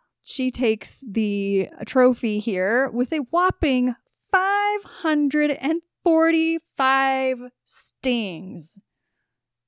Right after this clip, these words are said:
Oh. <laughs> At Boise Farmhouse, can't count anymore.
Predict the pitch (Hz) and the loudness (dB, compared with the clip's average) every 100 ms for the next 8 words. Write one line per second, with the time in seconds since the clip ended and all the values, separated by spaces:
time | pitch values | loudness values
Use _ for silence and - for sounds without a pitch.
0 | - 349 339 302 254 214 - - - _ | -16 -4 -2 0 0 -4 -8 -14 -16 _
1 | 370 311 359 - 311 _ _ 440 453 403 | -6 -4 -4 -4 -8 _ _ -10 -8 -8
2 | 381 349 330 320 320 - _ 262 269 294 | -10 -10 -12 -16 -18 -20 _ 0 2 2
3 | 254 240 - 277 285 277 277 269 - 226 | -2 -8 0 2 2 0 -2 -2 -4 0
4 | 247 277 240 214 196 285 - - - _ | 0 0 -2 0 0 -2 -6 -14 -20 _
5 | _ _ _ - - 349 349 - 339 339 | _ _ _ -12 -6 -4 -4 -4 -2 0
6 | 311 208 185 175 160 151 165 | -2 -6 -6 -6 -6 -6 -10